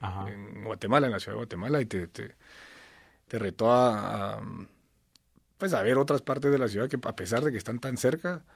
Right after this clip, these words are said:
Speaker 2: si vas, no necesariamente interactúas con las personas de esa zona y todo, y eso te
Speaker 1: Claro.
Speaker 2: va generando una sensibilidad, creo, importante para entender al guatemalteco.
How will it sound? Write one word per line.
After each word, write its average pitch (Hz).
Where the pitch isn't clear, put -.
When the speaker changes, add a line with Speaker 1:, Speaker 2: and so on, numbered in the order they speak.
Speaker 2:
si 117
vas, 170
no 131
necesariamente 123
interactúas 131
con 117
las 95
personas 117
de 120
esa 107
zona 147
y 120
todo, 165
y 139
eso 123
te 107
Speaker 1:
Claro. 117
Speaker 2:
va 107
generando 113
una 123
sensibilidad, 101
creo, 147
importante 120
para 110
entender 98
al 117
guatemalteco. 107